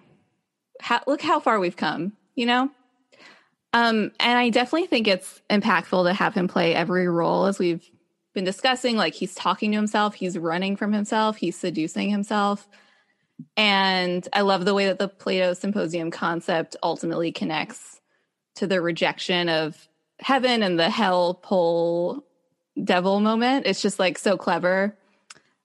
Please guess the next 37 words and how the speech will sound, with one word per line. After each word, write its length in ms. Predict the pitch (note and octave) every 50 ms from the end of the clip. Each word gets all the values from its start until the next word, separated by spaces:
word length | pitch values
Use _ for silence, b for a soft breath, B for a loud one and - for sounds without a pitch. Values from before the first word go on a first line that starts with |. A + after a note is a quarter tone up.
| _ _
Um, 500 | - G#3 G3+ G3+ G3 G3 F#3+ F#3+ F#3 F3+
there's 180 | - A#3+ B3+ B3+
just 160 | F4 F4 -
a 40 | F#4+
lot 240 | F#4 F#4 D#4+ C#4+ D4
to 180 | - C4 A3+
it, 240 | F#3+ - - - - -
and 160 | G3+ G3+ G3
it's 160 | F#3+ F#3 -
very 280 | - G#3+ G#3 G#3 G#3+ A3
serious 840 | - - - G3 G3 G3 G3 G3 G3 G3+ G3+ G#3 - - - - - -
and 220 | F3+ F#3+ G3 F3+
very 200 | F#3+ F#3 F#3 F#3
silly 440 | G3+ - - F#3+ F3 E3+ F#3+ G#3+ A3
at 120 | F#3+ -
once, 560 | E3+ F3 E3 E3+ G#3+ C#4+ E4+ - - - - - _ _
which 200 | G3 F#3+ - G3+
I 80 | F3+
love. 460 | E3+ E3+ F3 D#3+ D#3 D3+ F3 G3+ B3+ D4
It's, 240 | C4+ F#3 - -
like, 360 | F#3 D#3+ D#3 D3 - - - _ _ _ _ _ _ _ _ _ _ _ _ _ _ _ _ _ _ _ _ _ _ _ _ _ _ _
my 120 | - -
favorite, 420 | G#3 - - E3 D3+ E3 F3+ F#3+ G3
I 80 | G3
guess. 400 | F3+ G#3 A3+ C4 D4 - - - -
It's, 240 | - G3 F#3 - -
and 180 | - A#3+ B3
it's, 140 | B3+ A#3+ -
like, 160 | A#3 A#3+ B3
so 200 | - - C4 B3+
entertaining 640 | A#3+ B3 A#3+ A#3 A3+ - B3 A3 A3 A3 G#3+ G#3 G3
and 120 | F#3+ F#3
historic. 680 | G3+ G3 F#3+ - - G#3+ G3 D#3+ D3 C#3+ - - - _ b b b b b b b b b b b b b _ -
I 100 | - G#3+
think, 340 | G#3+ B3 B3 A#3 A3 - - -
um, 540 | G#3+ G#3 G3+ G3 F#3+ F#3 F3+ F3 F3 F#3 G3+ - _ _ _ _ _ _ _ _ _ _ _ _ _ _ _ - _ _
like, 280 | G#3+ G#3 F#3+ - -